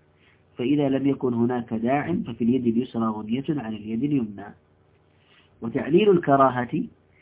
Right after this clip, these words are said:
أنه من باب إكرام اليمين.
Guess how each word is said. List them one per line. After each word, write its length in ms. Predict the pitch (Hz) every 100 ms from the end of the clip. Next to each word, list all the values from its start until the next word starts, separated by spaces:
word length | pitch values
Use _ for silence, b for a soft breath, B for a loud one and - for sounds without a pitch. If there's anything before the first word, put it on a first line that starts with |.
| b b _ -
أنه 520 | 202 185 156 131 127
من 280 | 123 123 120
باب 320 | 147 160 127
إكرام 640 | 120 117 - 113 127 156
اليمين. 720 | 151 117 107 104 104 104 104